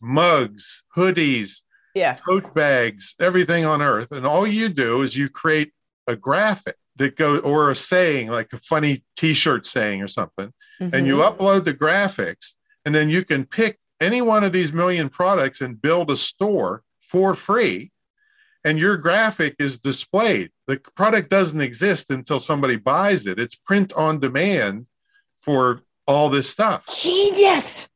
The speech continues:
Speaker 1: Yeah. And so you don't have to have any technical skill other than to create or, or pay somebody to create a,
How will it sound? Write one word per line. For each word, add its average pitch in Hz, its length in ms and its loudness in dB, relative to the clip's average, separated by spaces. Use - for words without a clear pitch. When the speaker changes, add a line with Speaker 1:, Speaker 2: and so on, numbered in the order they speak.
Speaker 1:
Yeah. 208 420 2
And 160 220 -2
so 180 280 2
you 175 200 -2
don't 185 180 -2
have 175 160 -4
to 175 80 -2
have 151 140 0
any 202 260 -2
technical 175 580 -4
skill 139 420 0
other 147 260 2
than 147 220 -4
to 139 180 -2
create 143 500 0
or, 113 240 -4
or 117 120 -2
pay 151 260 -2
somebody 127 440 0
to - 80 -12
create 123 300 -2
a, 123 100 -2